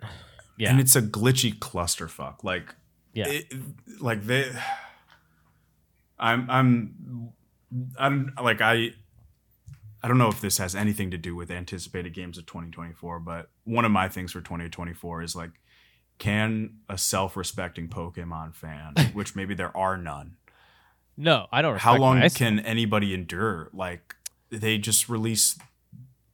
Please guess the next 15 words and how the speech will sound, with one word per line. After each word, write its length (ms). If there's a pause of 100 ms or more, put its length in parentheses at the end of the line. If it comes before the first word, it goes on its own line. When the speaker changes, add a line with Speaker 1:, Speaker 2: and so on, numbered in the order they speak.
(1200)
Speaker 2:
like, 240
they 140
can't 280
even 180
release 560
a 140
two 260
thousand 360
five 300
P 160
S 160
two 220
game. 440
Speaker 1:
Yeah, 240
right. 420